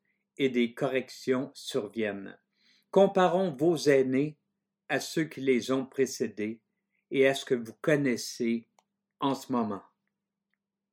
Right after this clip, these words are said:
Pour ce faire, commençons avec la fin de la Deuxième Guerre mondiale, c'est-à-dire mille neuf cent quarante-cinq.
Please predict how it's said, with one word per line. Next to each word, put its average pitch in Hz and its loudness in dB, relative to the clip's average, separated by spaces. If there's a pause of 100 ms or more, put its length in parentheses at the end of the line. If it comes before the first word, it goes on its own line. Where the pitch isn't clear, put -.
(760)
Pour 165 0
ce 147 4
faire, 180 0 (1000)
commençons 214 6
avec 156 -2
la 135 2
fin 190 -2 (420)
de 113 0
la 117 2
Deuxième 147 -2
Guerre 131 2
mondiale, 117 0
c'est-à-dire 117 -2
mille 131 -2
neuf 143 -4
cent 135 -4
quarante-cinq. 107 -8